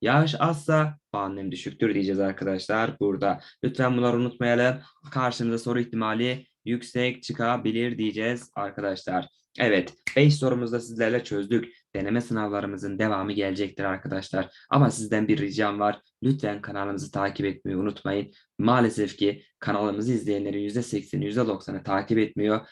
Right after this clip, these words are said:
Bize destek olabilmek için takip etmeyi, beğenmeyi unutmayın.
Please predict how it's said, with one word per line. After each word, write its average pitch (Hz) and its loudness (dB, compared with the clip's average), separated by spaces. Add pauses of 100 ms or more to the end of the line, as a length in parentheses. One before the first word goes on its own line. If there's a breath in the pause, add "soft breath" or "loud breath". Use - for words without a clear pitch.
(160 loud breath)
Bize 165 2
destek 127 2
olabilmek 95 0
için 117 -4 (120)
takip 139 0
etmeyi, 117 2
beğenmeyi 120 2
unutmayın. 98 -8